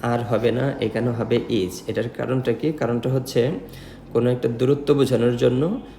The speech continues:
বা সংখ্যা বোঝানোর জন্য আমরা কিন্তু সবসময় সিঙ্গুলার সাবজেক্ট হিসেবে এটাকে ব্যবহার করি। সিঙ্গুলার যেহেতু সাবজেক্ট, সেহেতু সিঙ্গুলার সাবজেক্টের জন্য ইজ ব্যবহার করতে হবে। আর এইখানে ইট, ইট হচ্ছে একটা সিঙ্গুলার সাবজেক্ট।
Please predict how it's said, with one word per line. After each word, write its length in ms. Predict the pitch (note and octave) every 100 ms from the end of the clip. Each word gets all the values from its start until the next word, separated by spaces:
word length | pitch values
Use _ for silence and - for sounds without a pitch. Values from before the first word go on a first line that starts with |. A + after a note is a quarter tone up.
| -
বা 100 | B2
সংখ্যা 420 | A#2 C3 C3+ C3 B2
বোঝানোর 460 | B2+ C3+ C3+ C3
জন্য 400 | C#3 C3+ D#3 G#3+ - - -
আমরা 240 | - A2+ A2+
কিন্তু 280 | A2+ A2 A2
সবসময় 460 | A2+ - A#2 A2
সিঙ্গুলার 560 | G#2 - A2 A2 G#2+ G2+ - - - -
সাবজেক্ট 460 | - A2+ G#2 G#2+ G#2
হিসেবে 300 | G2+ G#2 G#2
এটাকে 280 | G2 G#2+ G#2
ব্যবহার 340 | A2 A2 A2+
করি। 220 | C#3 E3
সিঙ্গুলার 420 | - B2 A#2+ A#2+
যেহেতু 240 | A#2+ C3 D3
সাবজেক্ট, 400 | C#3+ C#3+ G#3 G#3
সেহেতু 300 | C#3+ A#2 A2+
সিঙ্গুলার 360 | A2+ A#2 A2
সাবজেক্টের 420 | A2+ G#2 G#2+ G#2+ G#2+
জন্য 200 | G#2+ G#2+
ইজ 160 | A#2 G#2+
ব্যবহার 280 | G#2 G2 F#2
করতে 220 | F2+ G2
হবে। 200 | G2 - - - - - - - -
আর 240 | G#2+ G#2 G#2+
এইখানে 560 | - C3 D#3+ D#3+ D#3 -
ইট, 380 | D#3+ C3 C3+ - -
ইট 200 | D3 D#3
হচ্ছে 200 | C#3 D#3+
একটা 160 | D3 D#3+
সিঙ্গুলার 420 | D3+ C#3 D3 D#3
সাবজেক্ট। 420 | D#3 D#3+ D3 G3